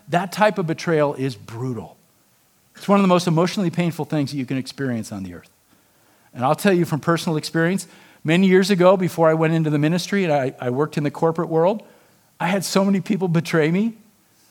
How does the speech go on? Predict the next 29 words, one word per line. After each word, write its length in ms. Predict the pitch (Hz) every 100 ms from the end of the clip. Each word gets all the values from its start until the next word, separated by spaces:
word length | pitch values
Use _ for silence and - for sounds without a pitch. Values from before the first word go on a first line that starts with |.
| _ _ _ _ _ _ _ _
But 100 | 156
you 80 | 160
know 120 | 165
what? 200 | 185 180
It's, 400 | 160 - - - _ _ _
in, 160 | 143 156
in 160 | 151
the 60 | 143
famous 340 | 170 165 160
words 240 | 160 156 143
of 80 | 131
Michael 300 | 135 143 135
Corleone, 640 | - 135 131 139 165 175 - _ _
"It's 100 | -
not 200 | 196 -
personal. 440 | 165 135 123 87 - _ _ _ _ _ _ _ _ _ _ _ _ _ -
It's 100 | -
just 220 | - 117
business." 500 | 151 147 107 - - _ _ _ _ _ -
And 160 | 147
I 120 | 165
accepted 480 | 196 - 240 254 160
that. 260 | 117 - - _ _ _ _ _
But 100 | 139
I 40 | 151
gotta 180 | 175 202
tell 260 | - 233
you, 200 | 196 123
ministry, 680 | 120 143 202 - 240 262 254